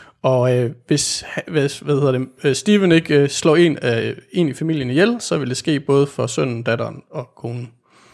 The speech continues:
Og så, øh, følger, øh, resten af filmen ligesom forsøget på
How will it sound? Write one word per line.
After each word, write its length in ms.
Og 80
så, 440
øh, 340
følger, 600
øh, 180
resten 320
af 60
filmen 340
ligesom 260
forsøget 420
på 320